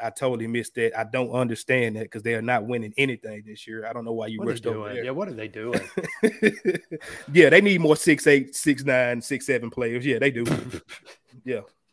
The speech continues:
Speaker 1: They, yeah, anyway. Um, but then afterwards, I was like, "All right, cool. Well, Nerlens Noel, I think he was still on the market." I'm like, "Okay, that'd be great. You know, needs a backup big to come in." But he just got picked up this morning by the Brooklyn Nets. Yeah,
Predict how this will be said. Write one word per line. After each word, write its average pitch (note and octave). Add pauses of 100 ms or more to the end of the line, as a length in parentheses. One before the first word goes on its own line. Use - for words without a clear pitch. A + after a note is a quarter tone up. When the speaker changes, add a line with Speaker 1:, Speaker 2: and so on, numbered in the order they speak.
(260)
Speaker 1:
They, A#2 (100)
yeah, A#2+ (120)
anyway. G#2+ (600)
Um, B2+ (840)
but C#3
then C#3+
afterwards, C#3
I C3
was B2+
like, A#2
"All A#2+
right, B2
cool. C#3+
Well, B2+ (580)
Nerlens C3
Noel, C3+
I B2
think B2+
he C#3+
was C#3
still B2
on A#2+
the A#2
market." B2
I'm B2
like, A#2
"Okay, C3 (360)
that'd D3+
be B2+
great. B2
You B2+
know, B2
needs B2
a A#2
backup B2+
big B2
to A#2
come A#2+
in." B2 (920)
But A#2
he E3+
just D#3
got C#3+
picked D3
up C3+
this C3
morning C#3
by C3
the B2
Brooklyn C3+
Nets. B2
Yeah, C3+